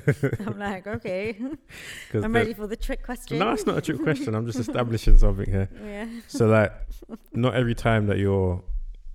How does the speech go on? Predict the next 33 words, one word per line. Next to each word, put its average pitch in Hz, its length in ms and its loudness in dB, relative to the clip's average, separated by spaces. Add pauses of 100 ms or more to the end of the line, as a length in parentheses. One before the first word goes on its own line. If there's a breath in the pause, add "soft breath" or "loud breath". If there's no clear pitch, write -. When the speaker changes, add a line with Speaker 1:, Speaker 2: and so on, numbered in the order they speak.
(120)
Speaker 1:
taking 110 340 2
a 95 40 -2
break 107 240 0
from 90 160 -6
something 90 460 -6 (380)
to 113 140 -2
enjoy 98 400 -2
something 90 480 -10
that 92 100 -12
you 92 120 -12
like 90 240 -12
to - 80 -14
do, 90 260 -12 (1120 soft breath)
it 104 140 -8
doesn't 98 260 -8
necessarily 92 520 -10
go 95 180 -8
hand 92 240 -10
in 87 60 -12
hand 95 180 -8
with 87 120 -12
escapism, 87 600 -12
right? 110 140 -10 (760)
Speaker 2:
No, 269 260 -14
not 208 160 -18
necessarily. 185 800 -20 (680 soft breath)
Speaker 1:
So - 140 -12
you 95 120 -6
see, 123 240 -6
like, 113 240 -2 (2000)
how 131 160 -2
do 135 100 -4
you, 135 400 -4